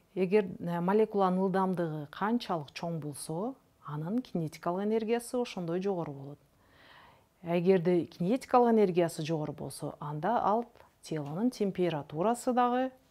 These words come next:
жогору болот. Температураны өлчөөдө,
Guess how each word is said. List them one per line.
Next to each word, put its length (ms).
жогору 380
болот. 340
Температураны 800
өлчөөдө, 580